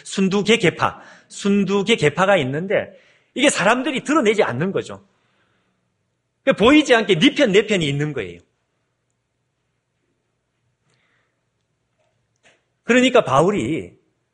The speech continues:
이 빌립보서 처음에 뭐라, 무슨 말씀을, 빌립보 일 장 구 절을 한번 보십시오.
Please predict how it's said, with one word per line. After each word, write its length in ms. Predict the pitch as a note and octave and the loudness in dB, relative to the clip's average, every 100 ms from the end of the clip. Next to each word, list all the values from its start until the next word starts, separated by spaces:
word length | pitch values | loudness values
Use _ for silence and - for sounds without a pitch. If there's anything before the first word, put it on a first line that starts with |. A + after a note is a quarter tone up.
| _ _ _ _ _ _ _ | _ _ _ _ _ _ _
이 280 | F3+ E3 D3+ | -6 -4 -4
빌립보서 560 | - F3 G#3+ A3 E3+ D3 | -4 -4 -2 -4 -4 -6
처음에 380 | - A3+ A3+ D3+ | -6 -4 -2 -2
뭐라, 260 | A2+ C#3 | 0 0
무슨 360 | F3 C#3 C3 G3+ | -2 -8 -6 0
말씀을, 440 | F#3+ C3 C#3+ D#3 | 0 0 -4 -8
빌립보 320 | D3 F#3+ G3+ | -6 -4 -2
일 120 | G3+ G3 | -2 0
장 200 | G3 - | -2 -2
구 100 | E3+ | -2
절을 260 | F#3 D#3 | 0 0
한번 220 | B2 A2 G#2 | -4 -8 -10
보십시오. 400 | F2+ - - | -14 -16 -20